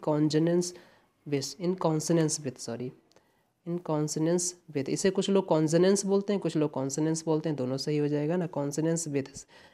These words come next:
एन ए एन सी ई है यहाँ पर, ध्यान दीजिएगा। गुडविल समझते ही हो, गुडविल, है ना, गुडविल हो जाए, ये भी इसका सिनोनिम हो जाएगा, गुडविल हो जाएगा। किनशिप आपने वर्ड सुन रखा होगा, किनशिप भी इसका सिनोनिम हो जाएगा,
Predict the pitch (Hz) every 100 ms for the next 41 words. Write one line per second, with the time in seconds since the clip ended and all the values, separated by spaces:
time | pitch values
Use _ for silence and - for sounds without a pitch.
0 | _ 175 190 185 185 185 190 - 190 -
1 | 185 175 170 143 131 139 147 143 127 127
2 | 127 131 _ _ _ - _ _ _ _
3 | 165 190 196 226 208 175 170 196 190 190
4 | 165 156 160 175 175 185 165 - 160 165
5 | 156 175 165 165 165 160 160 160 175 175
6 | 170 165 160 156 151 151 151 147 143 147
7 | 151 156 147 147 143 139 139 - - _
8 | 220 214 226 220 196 190 185 180 175 175
9 | 170 165 165 156 151 - 170 165 190 170
10 | 180 170 165 165 156 151 147 147 143 147